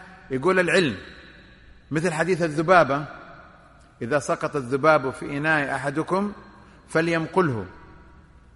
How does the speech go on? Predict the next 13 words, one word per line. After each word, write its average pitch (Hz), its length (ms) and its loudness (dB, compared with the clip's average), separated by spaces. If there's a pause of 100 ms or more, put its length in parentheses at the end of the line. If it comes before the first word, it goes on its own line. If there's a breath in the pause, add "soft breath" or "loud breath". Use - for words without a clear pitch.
(140)
فإن 160 260 -2
في 165 160 0
أحد 165 220 -4
جناحيه 151 640 -4
الداء 156 400 2
وفي 139 160 -4
الآخر، 160 500 0 (520)
وإنه 165 420 -2
يتقي 151 420 -2
بجناحه 156 500 -4
الذي 151 280 -4
فيه 175 520 -4 (640)
الداء"، 151 580 -2